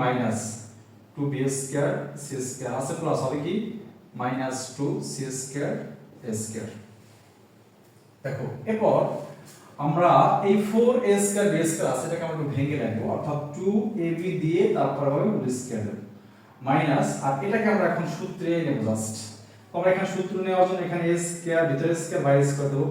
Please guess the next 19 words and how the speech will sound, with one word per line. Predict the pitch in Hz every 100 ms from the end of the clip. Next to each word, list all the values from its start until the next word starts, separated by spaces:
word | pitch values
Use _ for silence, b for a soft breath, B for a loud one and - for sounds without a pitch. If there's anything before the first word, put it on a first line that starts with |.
| 139
প্লাস। | 170 - - - - B B B B B B
এখন | - 220
একটা | 202 214
বিষয় | 220 220
লক্ষ্য | - 214
করো, | - 123
আমাদের | 147 160 165 - - - - - - - - - - - - 170
এখানে | 214 220 - 220 - - - - - - - - 202 214
এ | - 190
এবং | 185 185 147
বি | 151 - - - - - - - - - - - - - - - 143
দেখতে | 156 190
পাচ্ছি, | 196 196 175 139 170
এ | 190
এবং | 190 185 147
বি | 143
হচ্ছে | 170 - -
প্লাস, | 135 - 120 113 - - - - - - - - - - - -
কারণ | 139